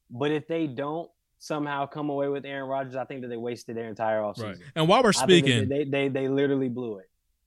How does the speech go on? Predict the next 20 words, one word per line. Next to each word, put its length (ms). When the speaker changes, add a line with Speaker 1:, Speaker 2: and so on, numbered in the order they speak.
Speaker 2:
while 200
we're 100
speaking, 460
we, 220
and 100
we 80
can 120
touch 240
on 140
this, 320
the 140
Jets 300
are 160
flying 380
out 140
to 60
California 760
as 220
we 120
speak 400